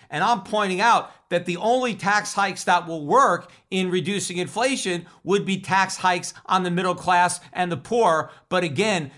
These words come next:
the best way to tackle inflation is through spending cuts.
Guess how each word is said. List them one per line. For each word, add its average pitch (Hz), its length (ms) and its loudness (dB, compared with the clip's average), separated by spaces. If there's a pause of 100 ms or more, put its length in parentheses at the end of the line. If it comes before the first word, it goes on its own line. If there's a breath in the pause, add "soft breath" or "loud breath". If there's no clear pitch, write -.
the 165 120 -4
best 202 440 -2
way 180 220 0
to 156 100 -8
tackle 160 480 -2
inflation 151 640 -8 (220 soft breath)
is 170 240 -4
through 160 300 -8
spending 226 520 0
cuts. 135 380 -2